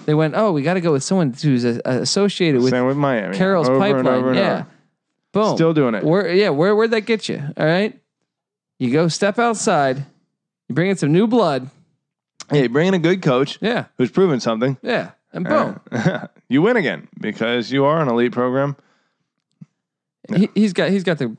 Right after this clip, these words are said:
Speaker 1: he's one of, he's top five favorite coach in college football.
Speaker 2: Eddie O?
Speaker 1: Yeah.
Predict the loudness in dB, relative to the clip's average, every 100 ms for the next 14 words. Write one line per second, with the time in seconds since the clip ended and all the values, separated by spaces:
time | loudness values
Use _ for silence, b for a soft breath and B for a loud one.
0 | _ -4 -4 -4 -4 -2 -2 -4 -4 -4
1 | -2 -4 -2 -4 -4 -6 -8 -10 -10 -8
2 | -12 -12 -16 -18 _ _ -2 0 2 0
3 | -2 -4 -4